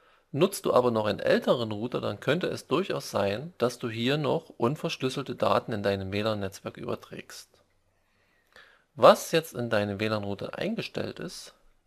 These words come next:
das kannst du folgendermaßen nachprüfen, indem du dich auf deinen Router einwählst.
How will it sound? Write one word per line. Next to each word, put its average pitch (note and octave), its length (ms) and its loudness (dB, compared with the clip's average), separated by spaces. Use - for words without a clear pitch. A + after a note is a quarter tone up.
das B2+ 280 -2
kannst - 260 -4
du G#2+ 40 -6
folgendermaßen A2+ 840 0
nachprüfen, D#3 760 -2
indem B2 440 -2
du B2+ 100 -8
dich C3 280 -6
auf G#2+ 280 -2
deinen G#2 400 0
Router G#2+ 500 -2
einwählst. B2 960 -4